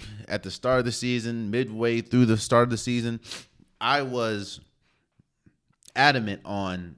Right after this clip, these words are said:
Golden State needs to do something to try to put themselves in a championship position that they've been in for almost a decade now.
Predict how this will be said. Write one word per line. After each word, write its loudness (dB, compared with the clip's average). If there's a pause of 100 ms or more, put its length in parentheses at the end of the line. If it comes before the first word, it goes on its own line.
(160)
Golden 2
State -4
needs -6
to -16
do -6
something -12 (720)
to -4 (1800)
try 4
to -2 (2000)
put 0
themselves -2
in -8
a -6
championship -6
position -10
that -8
they've -4
been -4
in -6 (360)
for 2 (1400)
almost 2
a -10
decade -6
now. -20